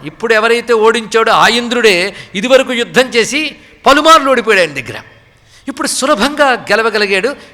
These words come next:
దేనివల్ల అంటే సిరి నెత్తికెక్కడం వల్ల" అన్నట్టు దత్తుడు. ఇక్కడుందండి మర్మం అంతా కూడా, ఈ కథలో ఉన్న మర్మం ఇది. ఇక్కడ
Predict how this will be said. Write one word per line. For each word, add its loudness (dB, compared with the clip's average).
దేనివల్ల 0
అంటే -6
సిరి -6
నెత్తికెక్కడం -4
వల్ల" -6
అన్నట్టు -8
దత్తుడు. -18
ఇక్కడుందండి -12
మర్మం -8
అంతా -8
కూడా, -10
ఈ -12
కథలో -4
ఉన్న -4
మర్మం -2
ఇది. -8
ఇక్కడ -14